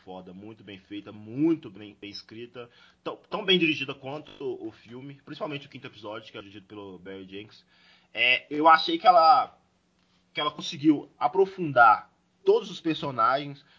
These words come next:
conseguiu aprofundar o Lionel, mostrando o background dele, mostrando o background do Troy, é, é, aprofundando a relação dele com o pai dele, é, o background da, da Sam com a Coco, da amizade delas, que é, no filme não fica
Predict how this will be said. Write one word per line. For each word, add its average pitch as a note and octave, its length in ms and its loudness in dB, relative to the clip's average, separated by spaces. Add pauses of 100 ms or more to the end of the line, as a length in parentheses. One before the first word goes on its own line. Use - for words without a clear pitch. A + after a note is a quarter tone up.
(120)
conseguiu C3+ 320 -4
aprofundar C#3 420 0
o A#2 60 4
Lionel, A#2+ 460 4
mostrando G#2+ 640 -12
o G#2 60 -20
background G#2+ 500 -10
dele, G#2 320 -2 (240)
mostrando C#3+ 280 -10
o C#3 40 -10
background B2 440 -6
do A#2 100 -18
Troy, A#2+ 480 -8 (340)
é, G#2 160 -12 (540)
é, G#2+ 280 0
aprofundando C3+ 540 -10
a - 20 -6
relação B2 320 -4
dele A#2 180 -8
com A#2 100 -18
o G2+ 40 -16
pai G#2+ 240 0
dele, A2 440 -6 (460)
é, A#2 420 -2
o B2 60 -16
background C#3+ 500 2
da, B2+ 540 8 (360)
da A#2+ 180 -2
Sam D#3 360 -4
com D3+ 120 -6
a A#2+ 100 -2
Coco, D3 500 -6
da G#2+ 120 -10
amizade A#2+ 520 4
delas, B2 320 -8
que C3+ 120 -10
é, A#2 80 -8 (160)
no D3 140 -6
filme F3+ 280 0
não F#3 120 2
fica E3 200 -12